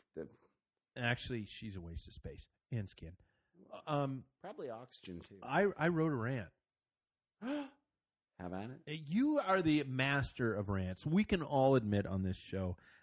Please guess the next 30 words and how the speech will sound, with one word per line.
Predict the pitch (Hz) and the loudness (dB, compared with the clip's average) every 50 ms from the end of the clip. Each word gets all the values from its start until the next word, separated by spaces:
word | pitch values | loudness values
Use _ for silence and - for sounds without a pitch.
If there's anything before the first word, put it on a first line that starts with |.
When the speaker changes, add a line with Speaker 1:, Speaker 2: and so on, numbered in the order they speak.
| _ _ - | _ _ 2
Speaker 1:
that | 127 120 | 2 2
Mark | 123 123 117 123 127 131 131 - - | 4 4 4 4 4 4 2 0 -4
actually | 131 123 113 110 - - - 113 98 | -2 0 0 0 -2 -2 -4 -2 -2
just | 98 101 92 - - | -2 -4 -4 -4 -2
goes, | 120 107 101 95 - - | -2 -2 -2 -4 -4 -6
"Yeah, | - 185 214 233 220 | -4 -4 -2 -2 -2
I'll | 170 160 | -4 -4
talk | 156 - 190 185 185 | -4 -4 -4 -4 -2
about | 175 180 175 - | -2 -4 -4 -4
this." | 208 220 190 143 127 - - 147 | -4 -4 -4 -4 -6 -8 -2 0
And | 147 147 151 | 0 2 4
then | 160 160 165 160 | 2 2 4 4
you | 165 160 151 | 4 4 2
go | 131 120 135 143 143 135 120 104 95 92 - - | 6 6 8 10 10 10 8 6 4 0 0 0
for, | 110 110 | 2 4
like, | 110 110 104 101 95 - - _ _ - - | 4 4 2 2 0 -4 -12 _ _ -8 -4
forty-five | - 139 127 117 - - 107 101 95 | 0 2 2 2 2 2 0 0 0
minutes. | 98 95 87 85 - - - _ | -2 -4 -4 -6 -8 -12 -12 _
I, | - 143 180 214 220 202 - | -2 2 2 4 4 2 4
as | 143 147 139 139 135 127 120 - - | 4 6 8 8 8 6 4 0 0
you | 143 131 127 127 | 2 6 6 6
all | 110 123 127 127 127 131 123 - - | 6 6 6 6 6 4 4 4 6
probably | - 139 131 123 123 117 110 117 110 | 6 8 8 8 8 6 6 6 4
see | 104 - - - - 165 139 120 110 113 - - | 4 2 -2 0 2 4 4 6 4 2 4 4
if | 123 107 98 - | 2 2 2 2
you're | - 107 107 104 | 2 2 4 4
on | 104 104 104 101 104 - | 4 4 4 2 2 2
Periscope | - 123 127 123 113 - - - 107 98 - | 4 6 6 6 6 4 2 2 2 2 2
right | 101 98 98 - | 2 0 0 0
now, | - 98 98 | -2 -4 -4